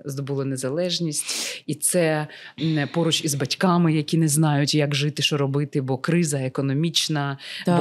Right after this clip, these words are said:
Speaker 1: бо,
Speaker 2: та.
Speaker 1: ну, дуже багато всього. Для мене це було просто дитинство, просто юність.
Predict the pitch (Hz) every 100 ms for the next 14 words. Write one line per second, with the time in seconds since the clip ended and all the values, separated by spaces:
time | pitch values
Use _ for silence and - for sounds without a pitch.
0 | 170 139 135 160 160 170 156 135 139 170
1 | 147 139 151 151 - 208 - - 156 180
2 | 294 240 170 151 151 202 196 180 165 233
3 | 202 - 127 170 - 175 156 190 147 127
4 | - -